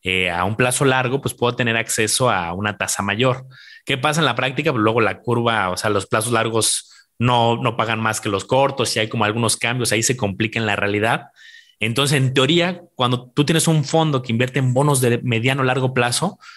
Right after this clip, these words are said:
debería de pagar más que lo que pagan los cetes, pues lo que tú aspirarías a ganar si solamente reinvirtieras en cetes. Por eso, porque hay ahí adentro inteligencia, hay gente comprando en momentos oportunos ciertos bonos,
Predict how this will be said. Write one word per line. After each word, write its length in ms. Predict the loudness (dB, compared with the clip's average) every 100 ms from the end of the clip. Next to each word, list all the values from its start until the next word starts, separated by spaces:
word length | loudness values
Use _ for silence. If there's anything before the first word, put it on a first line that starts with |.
| -4
debería 320 | 0 2 2
de 100 | 2
pagar 260 | 2 0 0
más 260 | 0 -2
que 100 | 0
lo 120 | 0 0
que 100 | -2
pagan 300 | -2 0 2
los 140 | 2
cetes, 380 | 2 2 0 0
pues 140 | -2
lo 80 | -2
que 80 | -4
tú 300 | -2 0 0
aspirarías 480 | -2 -2 0 0 0
a 40 |
ganar 260 | -2 -2 -4
si 120 | -4
solamente 460 | -2 -2 -2 -2 -2
reinvirtieras 460 | -2 0 0 0
en 80 | 0
cetes. 400 | 0 0 -2 -4 -16 -8
Por 140 | 0 0
eso, 180 | 2 0
porque 240 | -2 -2
hay 120 | 0
ahí 240 | 2 0 -2
adentro 520 | -4 -2 0 0 0 0
inteligencia, 920 | 0 -2 -2 -2 0 0 0 -2 -4 -12 -20 _ _
hay 140 | -4 -2
gente 240 | -2 -2
comprando 340 | -2 0 0
en 60 | 0
momentos 440 | 0 0 -2 -2
oportunos 500 | 0 0 0 0 0
ciertos 320 | 0 0 -2 0
bonos, 560 | 2 2 0 -2 -6